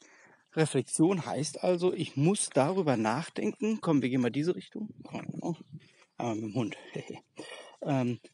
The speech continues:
Reflexion heißt also, ich muss darüber nachdenken, was ich getan habe, was ich erreicht habe, ähm, und das damit in Kontext setzen, ob es das ist, was ich haben wollte oder nicht.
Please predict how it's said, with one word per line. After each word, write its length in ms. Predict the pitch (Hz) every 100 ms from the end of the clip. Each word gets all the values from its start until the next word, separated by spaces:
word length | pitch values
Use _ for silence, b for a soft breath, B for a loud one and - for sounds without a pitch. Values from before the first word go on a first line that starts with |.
| -
Reflexion 680 | 147 147 - - 151 202 139
heißt 340 | 143 185 -
also, 180 | 185 208
ich 120 | 160
muss 200 | 139 135
darüber 320 | 156 127 117
nachdenken, 960 | 110 110 117 139 - - 202 - - 226 B B B -
was 260 | 127 156
ich 180 | 156 -
getan 680 | 131 - - 135 147 185 175
habe, 380 | 185 185 247 302 - _ _ _ _ b b b b _
was 260 | 135 127 -
ich 260 | 120 -
erreicht 560 | - 120 117 147 175 -
habe, 340 | 196 202 247 330 _ _ _ _ _ _ b b b b b b _
ähm, 400 | 170 156 151 156 - _
und 200 | 170 147
das 260 | 165 - -
damit 400 | 135 190 202 -
in 160 | 160
Kontext 400 | - 165 175 147
setzen, 360 | 160 160 - 190
ob 140 | 139
es 120 | 139
das 240 | - 147 -
ist, 120 | -
was 140 | 135
ich 160 | 143 143
haben 260 | 156 156 120
wollte 240 | 127 107
oder 180 | 110 110
nicht. 280 | 110 107